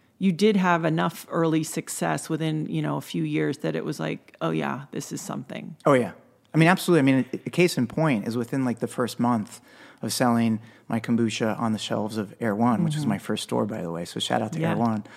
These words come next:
Speaker 2: Um, you know, I would get feedback from consumers who would call the toll-free number on the,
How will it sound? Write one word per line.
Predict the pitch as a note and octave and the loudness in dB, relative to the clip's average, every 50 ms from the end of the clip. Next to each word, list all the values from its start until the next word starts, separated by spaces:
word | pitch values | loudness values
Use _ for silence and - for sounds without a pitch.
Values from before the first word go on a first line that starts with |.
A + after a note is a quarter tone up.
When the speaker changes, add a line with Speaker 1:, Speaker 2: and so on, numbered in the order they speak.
| - - - - - - - | -20 -20 -20 -20 -18 -6 0
Speaker 2:
Um, | - C3+ C3+ B2+ A#2+ A2+ - - - - - - - | 2 4 4 4 2 0 -2 -10 -20 -20 -20 -8 -2
you | D#3 D3+ | 0 2
know, | D3+ | 4
I | D#3 | 4
would | D#3 D3+ | 4 4
get | D#3+ D3+ D#3 - - - _ | 2 0 0 -2 -20 -20 _
feedback | - - G3+ A3 E3+ C#3+ G2+ F#2 F#2+ G2+ - - _ _ | -4 0 2 2 2 2 0 0 0 -2 -6 -18 _ _
from | - - B2+ A#2+ A#2 A2 - | -2 0 2 2 2 2 0
consumers | - - B2+ A#2 - - B2+ A#2+ A#2 A#2 A#2 - | -2 -4 -4 -4 0 0 2 2 2 2 0 0
who | - B2 | 0 0
would | A#2+ A#2 A#2 | 0 0 -2
call | - - B2+ B2 B2 B2 | 0 2 4 4 4 4
the | A#2+ A#2+ A2 G2 F2+ - - | 2 2 0 0 -2 -6 -10
toll-free | - - B2 A#2+ A2 - C3 A#2+ | -2 0 2 2 2 0 0 2
number | A2+ A2 G#2+ A2 A#2 G#2+ | 2 2 2 2 4 4
on | G#2+ G#2+ G#2+ G#2+ | 2 2 2 2
the, | A2+ A#2 A2+ | 0 0 -2